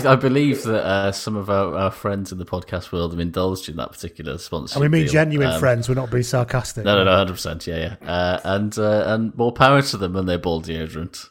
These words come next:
Speaker 1: That's what I say.
Speaker 2: Ball deodorant and, yeah, pube trimmers. But
Speaker 1: Pube
Speaker 2: wasn't
Speaker 1: trimmers.
Speaker 2: for us. Wasn't for us, Clive. We said no.
Speaker 1: I
Speaker 2: we'll do
Speaker 1: mean,
Speaker 2: it.
Speaker 1: ultimately,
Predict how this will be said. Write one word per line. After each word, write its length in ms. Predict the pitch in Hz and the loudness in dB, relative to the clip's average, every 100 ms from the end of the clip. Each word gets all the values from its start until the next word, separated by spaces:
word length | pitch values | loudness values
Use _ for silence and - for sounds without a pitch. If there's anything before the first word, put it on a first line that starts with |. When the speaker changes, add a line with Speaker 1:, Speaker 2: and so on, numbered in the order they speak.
| - | -10
Speaker 1:
That's 200 | 98 - | -8 -6
what 100 | - | -4
I 80 | 92 | -4
say. 320 | - 80 95 | -6 -8 -6
Speaker 2:
Ball 240 | - 143 147 | 0 0 0
deodorant 680 | 139 147 147 123 135 131 - | 0 0 -2 -2 -4 -6 -8
and, 640 | 135 127 127 120 - 151 127 - - | -4 -4 -2 -6 -10 -16 -18 -18 -2
yeah, 260 | 143 139 - - _ - | 0 0 -2 -12 _ -4
pube 260 | 147 151 | 0 0
trimmers. 480 | - 139 120 117 - _ | -2 -4 -2 -4 -8 _
But 140 | 127 | -10
Speaker 1:
Pube 120 | 104 143 | -8 0
Speaker 2:
wasn't 300 | 147 165 180 | 2 2 2
Speaker 1:
trimmers. 20 | |
Speaker 2:
for 100 | 156 | 4
us. 160 | 160 156 | 2 4
Wasn't 320 | 160 190 190 | 4 4 4
for 120 | 180 | 8
us, 100 | 185 | 6
Clive. 500 | 185 156 139 139 143 | 6 4 6 6 2
We 60 | 139 | -2
said 220 | - 135 | -2 0
no. 140 | 135 | 0
Speaker 1:
I 20 | 135 | 4
Speaker 2:
we'll 80 | 139 | 4
do 180 | 143 143 | 6 4
Speaker 1:
mean, 80 | 139 | 2
Speaker 2:
it. 60 | 131 | 6
Speaker 1:
ultimately, 840 | 156 156 139 110 90 90 95 104 | 6 6 -2 0 0 0 -2 -6